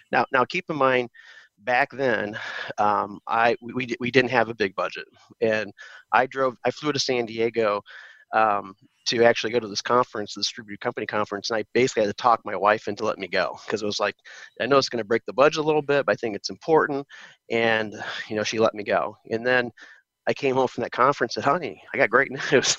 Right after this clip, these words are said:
Met this great guy, and I'm gonna go to New Orleans and teach, and teach, uh, you know, a bunch of people how to,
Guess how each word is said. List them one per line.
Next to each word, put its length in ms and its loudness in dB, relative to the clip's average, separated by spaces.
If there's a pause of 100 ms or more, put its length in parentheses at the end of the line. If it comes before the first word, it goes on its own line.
Met 160 -4
this 140 -2
great 300 -2
guy, 340 0 (340)
and 280 0 (120)
I'm 100 0
gonna 160 0
go 100 2
to 80 -2
New 120 -2
Orleans 540 0
and 100 -12
teach, 240 -10 (300)
and 120 -8
teach, 240 -6 (220)
uh, 120 -2 (140)
you 80 -4
know, 120 0
a 120 -2
bunch 220 -2
of 40 -14
people 220 -6
how 100 6
to, 160 0